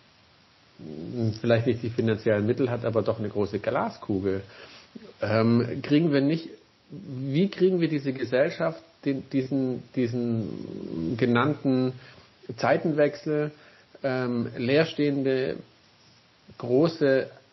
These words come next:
großmaßstäbliche, ähm,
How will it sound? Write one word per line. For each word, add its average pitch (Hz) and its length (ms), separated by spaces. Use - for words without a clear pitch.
großmaßstäbliche, 131 1400
ähm, 104 500